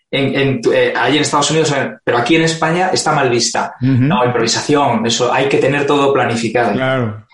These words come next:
Speaker 1: La palabra intuición, claro, la palabra intuición asusta, ¿no? Porque, porque en una gran empresa especialmente, nadie se atreve a tomar decisiones.
Speaker 2: Ujú.
Speaker 1: Solo los de arriba, arriba, arriba, o sea,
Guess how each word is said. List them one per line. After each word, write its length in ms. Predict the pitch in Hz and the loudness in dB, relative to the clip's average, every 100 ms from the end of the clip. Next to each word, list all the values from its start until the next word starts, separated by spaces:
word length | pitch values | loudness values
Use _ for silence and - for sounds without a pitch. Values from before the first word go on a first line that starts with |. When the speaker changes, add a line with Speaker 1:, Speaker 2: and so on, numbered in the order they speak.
| - - - | -20 -20 -4
Speaker 1:
La 140 | 139 139 | 0 2
palabra 300 | 156 226 233 | 2 4 2
intuición, 600 | 190 131 123 180 165 123 | 2 0 2 2 2 2
claro, 180 | 175 135 | 0 0
la 120 | 117 | 0
palabra 260 | 120 139 160 | 0 0 0
intuición 380 | 160 165 180 | 0 0 2
asusta, 420 | 190 - 175 - 117 | 0 0 -2 0 -2
¿no? 140 | 196 | -2
Porque, 480 | 139 107 110 104 - _ - _ _ _ | -2 -4 -2 -4 -6 _ -20 _ _ _
porque 680 | 123 113 - 113 104 104 - - | -2 -2 0 -2 0 -2 -4 -4
en 240 | 110 113 | -2 0
una 180 | 151 156 | 0 0
gran 200 | 165 156 | 0 0
empresa 360 | 151 156 160 165 | 0 0 0 -2
especialmente, 880 | - 151 156 156 165 160 175 - - - 156 _ 117 | -2 -2 0 0 0 0 -2 -2 -12 -20 -20 _ -8
nadie 360 | 123 170 185 | -2 2 4
se 140 | 175 143 | 4 0
atreve 320 | 156 147 139 | 0 2 0
a 80 | 123 | 0
tomar 260 | 120 117 | -2 -2
decisiones. 720 | 110 107 - 113 - - - _ - | -2 -4 -2 -2 -4 -14 -20 _ -2
Speaker 2:
Ujú. 100 | 127 | 0
Speaker 1:
Solo 260 | 104 117 190 | 2 2 2
los 180 | 139 127 | 0 0
de 60 | |
arriba, 460 | 104 127 107 98 - | 0 0 2 -2 -4
arriba, 440 | 135 151 190 160 | -4 0 2 2
arriba, 360 | 160 160 151 - | 4 4 2 0
o 40 | |
sea, 320 | - - - | -4 -6 -8